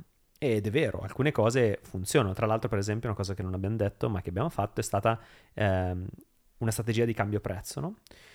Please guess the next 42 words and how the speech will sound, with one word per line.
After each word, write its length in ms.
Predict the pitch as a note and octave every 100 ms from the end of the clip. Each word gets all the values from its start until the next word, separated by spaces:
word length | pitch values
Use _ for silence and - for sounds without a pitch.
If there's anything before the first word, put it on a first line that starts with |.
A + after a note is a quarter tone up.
| - -
Ma 80 |
questo 240 | A#2 D3 C3
perché? 420 | B2 - G2 -
Perché 480 | A#2 A#2+ C3+ C#3+ -
è 120 | A2+
nata 260 | A2+ A2 G#2+
insieme 720 | G#2+ - - G2+ G2 C#3+ F#3
a 80 | F#2+
lui, 280 | F#2 G#2
ne 60 | D3
abbiamo 180 | G2 F#2+
parlato, 320 | G#2 G#2 G2+
io 360 | G#2 G2+ - -
gli 80 | G#2
ho 40 |
elencato 360 | F#2+ G2 G#2+ F#2+
alcune 300 | - A2+ G#2
delle 160 | G2
strategie 320 | F#2 G2+ G#2
che 80 | G#2
potevamo 280 | - G#2 G#2
utilizzare, 400 | C#3 E3 A#2+ A2+
insieme 260 | G#2 A2+ G2
abbiamo 160 | F#2+
scelto 280 | G2+ G#2+ -
questa. 420 | C3 G#2+ - F#3 - - - - -
Perché? 400 | E3 D#3+ D#3+ G#3 A#3+
Perché, 640 | C3 - D#3+ F#3 - _
ehm, 880 | - B2 A#2+ A#2 A2 A2 A2 A2 B2 - _ _ _ _ _
intanto 360 | C#3+ D3 A3 C#4+
volevamo 600 | G#3 C3 A#2+ A#2+ B2 B2+
premiare 720 | - A#2+ B2 A2+ G2+ A#2+ A3+
le 100 | C#3
persone 440 | A2+ A2 - A2+ A#2+
che 280 | - A2+ -
ci 100 | A2
avevano 160 | G#2
seguito 360 | G#2 G#2 G#2 G2+
all'inizio 440 | G2 F#2+ G2 -
e 20 | C#4+
poi 140 | F#3+
perché 340 | G3+ - G#2